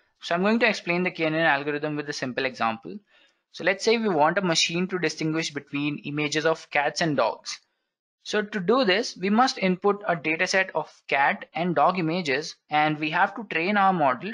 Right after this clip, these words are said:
to detect the animals based on certain features. For example, features such as pointy ears can be used to identify cats, and similarly, we can identify dogs based on their long ears. After studying the data set during the training phase,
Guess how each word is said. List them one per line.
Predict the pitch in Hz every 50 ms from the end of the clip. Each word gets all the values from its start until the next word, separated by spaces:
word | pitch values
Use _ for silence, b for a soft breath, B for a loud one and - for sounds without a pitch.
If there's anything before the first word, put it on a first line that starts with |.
| - -
to | 220 190
detect | 160 160 156 - 208 220 214 208
the | 220 185
animals | 160 143 143 147 151 170 208 269 - - - -
based | 170 185 202 214 233
on | 254 262 247
certain | - 202 196 196 233 240
features. | 233 - 170 151 151 - 156 135 - - - - - - b b b b b b b -
For | -
example, | 151 147 160 160 160 160 160 240 -
features | - - 202 202 202 208 220 214 214 214
such | 208 170 -
as | 165 165 170
pointy | - - 170 156 156 165 160 - 160 - 147
ears | 143 139 139 - 120 - - - - _ _ - -
can | 170 185 214 233
be | 233 208
used | 190 190 196 190
to | - 190 170
identify | 147 135 151 170 170 - 160 151 147
cats, | 147 - - - 180 151 180 - - -
and | 160 165 165 -
similarly, | 190 190 202 202 202 214 254 269
we | 240 214
can | 208 208
identify | 196 170 151 160 175 180 185 - 190 196 196
dogs | 170 139 147 123 131 180 226 - - - B B B B B
based | - 180 202 240 208 208
on | 180 160 165
their | 180 208 240
long | 226 170 147 143 170 202 208 -
ears. | 131 127 117 - - - - - - _ _ _ _ _ _ _ _ _ _ _ _ _ _ _ _ _ _ _ -
After | - 165 208 214 - 294 262
studying | - - 196 175 196 220 233 226
the | 208 -
data | 147 165 185 208 240 208
set | - 135 135 131 156 156
during | 147 156 160 156 160 160 160
the | 151 151 131 - - _ _
training | - 208 240 262 240 185 135
phase, | - - - - - 180